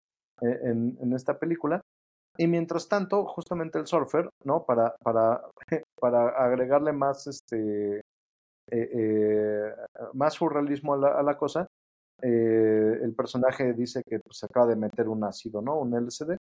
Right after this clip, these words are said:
eh, eh, el último que traía. Y, y, y, y en algún punto, ¿no? Eh, nos hace pensar a nosotros como público que estamos dentro del viaje ácido de este, eh,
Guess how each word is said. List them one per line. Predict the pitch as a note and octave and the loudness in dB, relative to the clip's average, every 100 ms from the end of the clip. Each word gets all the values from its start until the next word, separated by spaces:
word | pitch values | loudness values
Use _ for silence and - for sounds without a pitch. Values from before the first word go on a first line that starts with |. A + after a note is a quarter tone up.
| _ _ _ _ _ - | _ _ _ _ _ -4
eh, | A#2 G#2+ G#2+ G#2+ G#2+ G#2 G#2 G#2 - | -2 0 2 2 2 2 0 -4 -8
eh, | A2+ A2 - A2+ A2 | -10 -10 -8 -8 -2
el | A#2+ | -2
último | C3 C#3 B2 | 0 0 0
que | C3 | 0
traía. | D3 D3+ E3 F#3+ _ _ _ _ _ _ _ _ - | 0 2 2 0 _ _ _ _ _ _ _ _ -6
Y, | E3+ - D#3 | -6 -2 -4
y, | E3 F3 D#3+ | -4 -2 0
y, | E3 - | 0 0
y | E3 | 2
en | F3 | 4
algún | F3 G3+ A#3+ A3 | 2 2 0 2
punto, | A#3 G#3+ C#3+ C#3+ D3 | 0 2 0 0 0
¿no? | F3 - _ _ D3 C3 | -2 -2 _ _ -6 -2
Eh, | C#3+ | -2
nos | C#3+ C#3+ | -2 -4
hace | F3 F3 | -6 -6
pensar | - C3+ D#3 | -6 0 0
a | D#3 | 0
nosotros | C3 - - | -4 -14 -10
como | - B2+ | -6 -4
público | B2+ C#3+ D3 D#3 D#3+ | -4 -4 -4 -4 -4
que | B2+ | -4
estamos | B2 - C#3 D3 C#3+ - _ _ _ - | -8 -4 -4 -4 -10 -18 _ _ _ 0
dentro | C#3+ D3 D3+ | 0 2 0
del | B2+ | 0
viaje | C3 D#3+ - D#3 | 0 -2 2 0
ácido | F3 - C3 A#2 | 0 -2 -2 0
de | A#2+ | 0
este, | C3+ - C#3 B2+ A2+ | -2 0 0 2 0
eh, | A#2 C3 A2 G#2+ | -2 -4 -4 -4